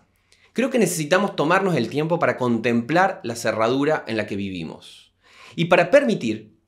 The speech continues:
que la creatividad del Evangelio sea justamente una llave que logre destrabar los dilemas que tienen nuestros contemporáneos,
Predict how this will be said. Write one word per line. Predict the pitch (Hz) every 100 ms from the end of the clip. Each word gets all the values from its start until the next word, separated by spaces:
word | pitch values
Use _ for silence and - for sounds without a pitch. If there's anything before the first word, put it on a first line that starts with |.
| _ -
que | 120
la | 110
creatividad | - 131 123 120 131 185
del | 226 202
Evangelio | 147 123 120 113 110
sea | 113 190 196
justamente | - 190 165 147 131
una | 160 208 240
llave | 180 147 113 127 - _ _ _
que | - 156
logre | 196 220 208
destrabar | 165 - - 131 123 156 208 135
los | 120
dilemas | 110 113 131 120 123 -
que | 120
tienen | - 220 185
nuestros | 143 - 117
contemporáneos, | 107 107 110 120 123 113 113 117